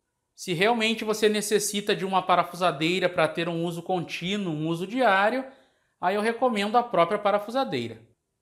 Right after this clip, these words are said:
Mas se for algo eventual, algum quebra-galho em casa, aí ela funciona muito bem, não devemos descartar essa função.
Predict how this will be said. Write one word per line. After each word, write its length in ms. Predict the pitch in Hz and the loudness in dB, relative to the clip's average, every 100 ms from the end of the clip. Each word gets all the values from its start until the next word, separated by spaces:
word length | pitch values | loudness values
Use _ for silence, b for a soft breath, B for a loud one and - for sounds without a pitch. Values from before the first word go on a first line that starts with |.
| _ | _
Mas 220 | 190 214 | -2 0
se 80 | 214 | -2
for 220 | - 226 | 0 4
algo 200 | 208 208 | 6 4
eventual, 760 | 214 214 208 196 156 160 202 190 | 2 2 0 0 4 6 6 6
algum 240 | 160 156 | 2 -2
quebra-galho 560 | 180 175 170 160 151 156 | -2 -2 2 2 2 2
em 80 | 143 | -2
casa, 640 | - 139 190 247 277 269 - _ _ _ | 0 4 6 4 -2 -8 -10 _ _ _
aí 200 | - 247 | 2 4
ela 120 | 247 254 | 4 2
funciona 440 | 269 254 269 262 | -2 0 2 2
muito 260 | 262 269 277 | 0 -2 -2
bem, 240 | 220 160 | 0 0
não 220 | 165 185 | -2 -2
devemos 380 | 185 175 190 202 | -2 0 -2 -2
descartar 500 | 220 - 214 - 196 | -6 -2 -2 0 0
essa 180 | 196 214 | 0 -4
função. 560 | - 262 139 113 - | -4 -8 -8 -10 -12